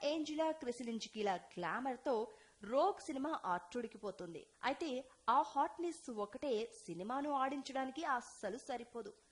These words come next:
సినిమాలో చాలా కంటెంట్ ఉండాలి. మరి దర్శకుడు పూరి జగన్ ఆ యాంగిల్లో ఎన్ని జాగ్రత్తలు తీసుకున్నాడో తెలియదు, కానీ ఇప్పుడు సినిమాను మాత్రం కాస్త risky టైంలోనే రిలీజ్ చేస్తున్నాడు. సరిగ్గా రెండు వారాల గ్యాప్ ఇచ్చేసి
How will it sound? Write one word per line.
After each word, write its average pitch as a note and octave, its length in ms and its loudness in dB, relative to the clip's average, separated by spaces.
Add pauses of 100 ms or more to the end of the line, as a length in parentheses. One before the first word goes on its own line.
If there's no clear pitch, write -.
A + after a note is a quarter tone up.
(280)
సినిమాలో F4 540 0 (160)
చాలా C#4 260 0 (140)
కంటెంట్ A#3+ 440 -2 (120)
ఉండాలి. F3+ 340 -6 (140)
మరి F3+ 220 -4 (140)
దర్శకుడు D#4+ 460 -4
పూరి D#4 320 -2 (120)
జగన్ B3 300 -2 (380)
ఆ C#4+ 100 2 (160)
యాంగిల్లో C#4+ 480 2 (220)
ఎన్ని G#3 220 -4
జాగ్రత్తలు B3 600 -4
తీసుకున్నాడో B3+ 540 -2 (160)
తెలియదు, G3 420 -2
కానీ C4 240 -2 (380)
ఇప్పుడు E4+ 260 0 (180)
సినిమాను C4 400 -2
మాత్రం C4+ 380 0 (160)
కాస్త C#4 240 -6 (140)
risky F3 320 -8
టైంలోనే B3 540 -2 (140)
రిలీజ్ D#4 380 -4
చేస్తున్నాడు. G3 600 -6 (300)
సరిగ్గా D#4+ 440 2 (180)
రెండు C4+ 260 0
వారాల C4+ 400 4 (160)
గ్యాప్ G3 220 -2
ఇచ్చేసి A#3 420 -4